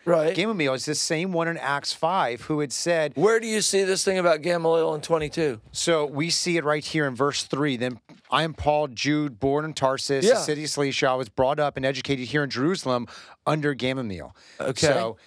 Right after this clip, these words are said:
Speaker 2: he's talking about his advisor and his teacher who he was raised under, 'cause Paul often would kind of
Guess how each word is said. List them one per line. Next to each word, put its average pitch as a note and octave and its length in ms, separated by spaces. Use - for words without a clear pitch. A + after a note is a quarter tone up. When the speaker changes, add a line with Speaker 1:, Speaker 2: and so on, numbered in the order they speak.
Speaker 2:
he's C3 140
talking E3 340
about C3+ 240
his C3+ 240
advisor C3+ 540
and A#2 80
his A2+ 160
teacher E3+ 440
who C#3 140
he C3 80
was B2+ 140
raised F3 260
under, C#3+ 160
'cause E3 140
Paul - 400
often D3+ 420
would B2+ 160
kind C#3+ 220
of B2 140